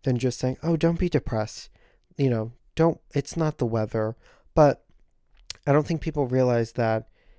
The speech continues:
your environment plays such a huge role in how we interact and how we deal with everyday life.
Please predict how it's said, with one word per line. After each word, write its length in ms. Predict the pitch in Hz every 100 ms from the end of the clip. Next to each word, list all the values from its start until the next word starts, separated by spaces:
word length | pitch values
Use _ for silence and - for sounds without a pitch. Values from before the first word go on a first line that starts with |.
| _ _ _
your 200 | 151 180
environment 680 | 196 - 123 131 160 160 -
plays 280 | - 127 -
such 360 | - 120 -
a 40 | 131
huge 520 | - - 127 135 139
role 460 | 120 117 113 113 - - _ _ _ _ _ _ _
in 460 | 127 123 120 120 - -
how 340 | - 139 131
we 200 | 123 131
interact 600 | 127 135 - 117 110 -
and 140 | 117
how 140 | 120 120
we 120 | 120
deal 180 | 123 117
with 160 | 113
everyday 300 | 117 117 117
life. 360 | 113 113 120